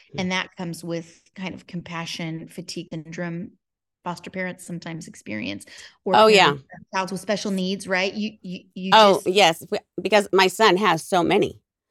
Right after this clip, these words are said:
Speaker 1: And
Speaker 2: Yeah.
Speaker 1: so the exhaustion, and
Speaker 2: Yeah.
Speaker 1: that's why, that's one of the things that we really struggle with as parents is how our kids perform or how they're healing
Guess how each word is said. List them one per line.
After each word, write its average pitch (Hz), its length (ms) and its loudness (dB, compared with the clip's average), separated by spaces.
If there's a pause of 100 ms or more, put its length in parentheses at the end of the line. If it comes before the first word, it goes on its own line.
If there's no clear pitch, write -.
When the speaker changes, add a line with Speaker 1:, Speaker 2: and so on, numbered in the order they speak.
(300)
Speaker 1:
And 165 200 2
Speaker 2:
Yeah. 190 60 -4
Speaker 1:
so 175 340 4
the 185 300 0
exhaustion, 147 1200 -2 (280)
and 180 120 4
Speaker 2:
Yeah. 196 80 8
Speaker 1:
that's 233 160 0
why, 175 280 6
that's 202 220 2
one 202 120 0
of 170 60 0
the 151 100 0
things 143 340 -4
that 135 220 -6 (240)
we 180 240 2
really 185 280 2
struggle 143 340 -2
with 135 160 -4
as 131 160 -8
parents 147 520 -4
is 139 380 -4 (460)
how 185 220 4
our 139 120 4
kids - 400 -6
perform 151 480 -2
or 139 80 -4
how 160 280 -2
they're 139 160 -2
healing 143 680 -4